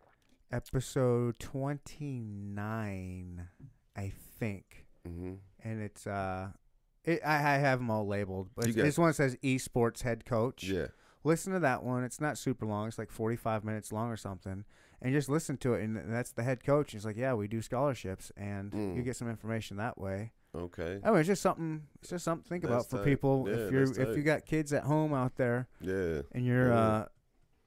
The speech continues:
Speaker 1: you're, you're concerned that little Johnny's playing
Speaker 2: Too
Speaker 1: too much
Speaker 2: much.
Speaker 1: Fortnite.
Speaker 2: Yeah, yeah,
Speaker 1: <laughs>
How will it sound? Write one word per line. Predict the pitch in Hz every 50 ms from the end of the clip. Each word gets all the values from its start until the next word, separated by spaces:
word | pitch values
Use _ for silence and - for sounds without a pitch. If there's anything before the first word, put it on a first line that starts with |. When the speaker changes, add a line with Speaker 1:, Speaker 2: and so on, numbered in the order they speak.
| _ _ _ _ _ _ - - - -
Speaker 1:
you're, | - 135 123 123 123 120
you're | - - 123 120 117 113
concerned | 107 - 123 120 107 - - - 127 131 127 127 127 120 117
that | 113 - - 110 107
little | 120 131 127 123 117
Johnny's | 104 - 127 113 117 123 120 117 110 110 110 107
playing | - - 117 123 120 117 110 104 101 98 101 104 -
Speaker 2:
Too | 104 98
Speaker 1:
too | 143 135
much | 127 120 113 110 85 -
Speaker 2:
much. | - - -
Speaker 1:
Fortnite. | - 131 139 160 - - - 117 107 104 104 107 117 101 107
Speaker 2:
Yeah, | 113 117 117 120 120 117 110 104 95 92 98 104 104 107 107 110 110 107 101 92 170 156 139 120 110 104
yeah, |
Speaker 1:
<laughs> | 107 110 120 131 131